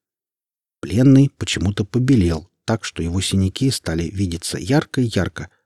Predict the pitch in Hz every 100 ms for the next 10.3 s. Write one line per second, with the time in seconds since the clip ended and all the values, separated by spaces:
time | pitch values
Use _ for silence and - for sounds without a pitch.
0 | - 95 - 92 - - 85 - - -
1 | - 78 73 73 - _ _ _ _ _
2 | _ _ _ - 76 73 92 101 - 107
3 | 113 117 - 143 123 101 92 - 85 -
4 | _ _ _ 80 78 76 - 113 113 _
5 | 87 78 80 - _ _ _ _ _ _
6 | _ _ _ _ - 104 92 87 87 85
7 | 87 87 101 95 87 - 82 82 110 120
8 | 117 107 - _ _ - - 95 95 87
9 | 123 120 113 - 104 98 - 78 98 113
10 | - - -